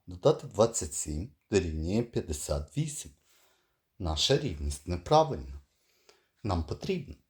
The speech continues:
перемістити один сірник, щоб наша рівність була правильною. Це є досить простенька математична задачка,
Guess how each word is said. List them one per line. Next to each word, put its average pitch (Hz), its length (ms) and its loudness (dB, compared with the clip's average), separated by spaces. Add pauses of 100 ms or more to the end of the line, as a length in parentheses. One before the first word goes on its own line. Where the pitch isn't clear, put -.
(120)
перемістити 104 720 0
один 107 340 0
сірник, 73 680 -6 (360)
щоб 85 380 -2
наша 73 340 -2
рівність 73 560 -4
була 69 400 -4
правильною. 92 720 0 (1040)
Це 156 220 8
є 214 60 6
досить - 440 -8
простенька 175 520 -4
математична 87 760 -4
задачка, 73 680 -6